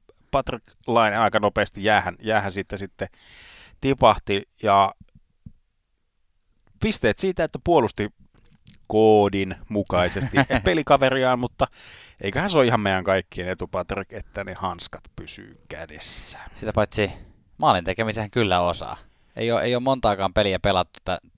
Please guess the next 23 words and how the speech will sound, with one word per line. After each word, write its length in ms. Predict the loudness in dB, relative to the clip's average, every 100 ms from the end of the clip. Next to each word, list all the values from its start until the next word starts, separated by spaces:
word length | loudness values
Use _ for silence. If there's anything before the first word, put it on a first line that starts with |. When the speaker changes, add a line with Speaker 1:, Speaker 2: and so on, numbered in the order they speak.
| -10
Speaker 2:
tai 120 | -8 -2
Patrickilla 480 | -2 -2 -10 -12
tänä 220 | -10 -8 -6
Speaker 1:
Mm. 60 |
Speaker 2:
vuonna, 220 | -4 -6
ja, 140 | -8 -14 _ _ _ _ _ -20 _
ja 60 | -20
tota, 260 | -14 -14 -6
maaleja 440 | 0 2 4 2
on 160 | -4 -6
tullut 480 | -8 -6 -8 -12 -10
hienosti. 1120 | -2 0 0 -4 -6 -8 -10 -20 _ -10 -10
Speaker 1:
Kyllä. 520 | -12 -16 -20 -20 -18 -18 -18 -18 -4
Speaker 2:
Ää, 240 | 0 0 -2 _ _
ei, 140 | -12 -8
ei 120 | -6
ole 100 | -6 -4
tässä 140 | -6 -4
tilastoa, 380 | -4 -4 -8
mutta 180 | -12 -6
väittäisin 380 | -4 -4 -6 -8
jopa, 180 | -2 -2
että 220 | 0 -6